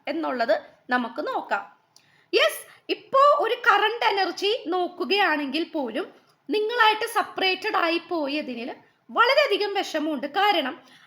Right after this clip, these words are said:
ആദ്യമൊക്കെ ഈ പേഴ്സൺ ചെയ്തിരുന്നത് സ്വന്തമായിട്ട് ന്യായീകരിക്കുക. ഓക്കെ, സ്വന്തമായിട്ട് ന്യായീകരിക്കുക, അല്ലെങ്കിൽ ഞാനാണ് സത്യം, ഞാൻ ചെയ്യുന്നതാണ് ശരി,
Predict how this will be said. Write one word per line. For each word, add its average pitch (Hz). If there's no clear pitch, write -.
ആദ്യമൊക്കെ 494
ഈ 480
പേഴ്സൺ 392
ചെയ്തിരുന്നത് 294
സ്വന്തമായിട്ട് 403
ന്യായീകരിക്കുക. 285
ഓക്കെ, 196
സ്വന്തമായിട്ട് 427
ന്യായീകരിക്കുക, 285
അല്ലെങ്കിൽ 359
ഞാനാണ് 349
സത്യം, -
ഞാൻ 427
ചെയ്യുന്നതാണ് 339
ശരി, 294